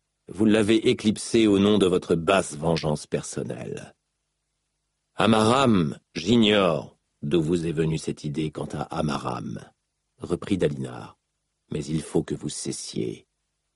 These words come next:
J'ai vérifié ce que vous m'avez dit, après la première fois où vous l'avez porté à mon attention. Dix-sept témoins m'ont affirmé qu'Amaram avait remporté sa lame d'éclat il y a quatre mois à peine,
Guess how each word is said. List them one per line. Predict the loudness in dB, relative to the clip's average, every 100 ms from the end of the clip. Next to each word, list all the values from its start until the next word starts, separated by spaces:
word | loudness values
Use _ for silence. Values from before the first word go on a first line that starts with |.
| _ _ _ _ _ _ _
J'ai | 0 2
vérifié | 4 2 0 0 0
ce | 0 -2
que | -2
vous | 0
m'avez | 2 2 0
dit, | -4 -10 -12 _ _ _ -8
après | -6 -2
la | -4
première | -2 0 0 -2
fois | 0 2
où | 4
vous |
l'avez | 2 -2 -4
porté | -4 -6 -4 -4
à |
mon | -4 -6
attention. | -6 -8 -10 -8 -8 -8 -12 _ _ _ _ _ -10
Dix-sept | -6 -4 -4 0 0 0 0
témoins | 2 4 4 4
m'ont | 4 2
affirmé | -2 0 2 4 4 2
qu'Amaram | 2 2 2 2 4 2 0
avait | 0 -2 0
remporté | 2 2 2 -2 0 0
sa | 0 0
lame | 2 2 0
d'éclat | -4 -8 -4 -2 -2 -6 _ _ _
il | 0
y | 2
a | 0
quatre | -2 -6 -4 -6
mois | -4 -6 -8
à |
peine, | -8 -10 -8 -8 -10